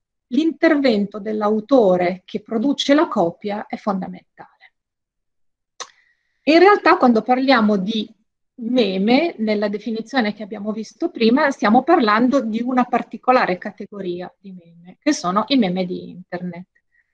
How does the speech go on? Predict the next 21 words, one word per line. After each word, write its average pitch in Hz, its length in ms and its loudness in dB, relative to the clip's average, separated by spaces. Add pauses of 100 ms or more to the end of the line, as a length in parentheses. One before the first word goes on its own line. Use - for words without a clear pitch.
(160)
Sono, 233 720 4
come 208 280 -6
vedete 214 340 0
dall'immagine, 233 1040 0
un 240 180 -2
sottoinsieme 262 960 -4
di 208 100 -4
una 202 180 -6
categoria 208 600 -4
più 233 200 -6
ampia 190 760 0
creata 202 840 -2
dal, 80 800 -6 (520)
eh, 196 160 -2
biologo 196 720 4
evoluzionista 196 840 -8
di 196 240 -8
Richard 208 400 -4
Dawkins 202 480 -2
nel 202 320 -2
millenovecentosettantasei, 202 1700 -6